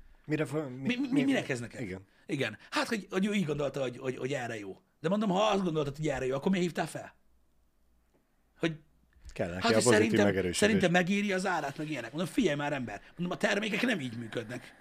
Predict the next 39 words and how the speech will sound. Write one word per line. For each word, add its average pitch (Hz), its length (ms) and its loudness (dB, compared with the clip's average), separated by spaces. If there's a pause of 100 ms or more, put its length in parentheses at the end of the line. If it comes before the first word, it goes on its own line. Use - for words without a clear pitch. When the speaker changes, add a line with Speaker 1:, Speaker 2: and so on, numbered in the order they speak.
(400)
Speaker 2:
Akarsz 208 420 4
valamit 151 340 4
csinálni, 120 560 -6 (140)
és 147 120 -2
akarsz 170 320 2
valamit 156 340 4
venni, 135 300 -4
ami 180 160 0
ahhoz 156 280 2
kell, 151 160 0
hogy 147 100 -4
csináld. - 480 -8 (240)
Ez - 120 -12
pont 135 260 -4
a 123 40 -4
konzumerizmus 120 640 -4
ellentéte. 107 640 -8 (760)
Ö, 139 200 0 (360)
akkor, 185 240 4
akkor 208 160 6
most 208 240 2
kite-, 202 280 2
tehát 175 160 -6
most 196 280 -4
az, 202 280 0
az, 190 180 0
hogy, 196 120 0 (100)
az, 180 160 2
hogy 185 100 0
mennyibe 202 340 0
kerül, 147 420 -2 (260)
az, 156 260 2
az 160 140 -2
nem 233 140 2
a 190 100 0
termék 151 500 0
árát 127 400 -4
fogja 143 240 -4
definiálni, 139 800 -4